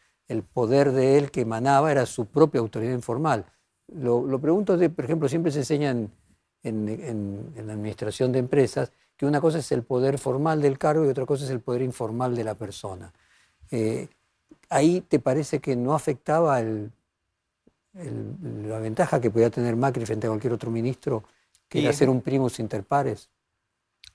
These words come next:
Speaker 2: Es muy posible. Eh, muchas de estas cuestiones eran disfuncionales dentro del gobierno. El propio presidente había sido puesto por la vicepresidenta,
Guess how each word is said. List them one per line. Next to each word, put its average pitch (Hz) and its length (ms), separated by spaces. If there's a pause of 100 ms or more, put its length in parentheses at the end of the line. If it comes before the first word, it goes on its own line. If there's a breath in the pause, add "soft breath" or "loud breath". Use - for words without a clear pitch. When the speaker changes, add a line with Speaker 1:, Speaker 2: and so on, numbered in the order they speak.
Speaker 2:
Es 131 140
muy 127 140
posible. 120 640 (380)
Eh, 110 280 (1300)
muchas 151 340
de 120 60
estas 127 200
cuestiones 123 600
eran 117 300
disfuncionales 117 960
dentro 113 320
del 110 140
gobierno. 117 640 (380)
El 123 120
propio 120 280
presidente 131 1000 (100)
había 117 220
sido 113 320
puesto 117 300
por 117 160
la 110 100
vicepresidenta, 131 1160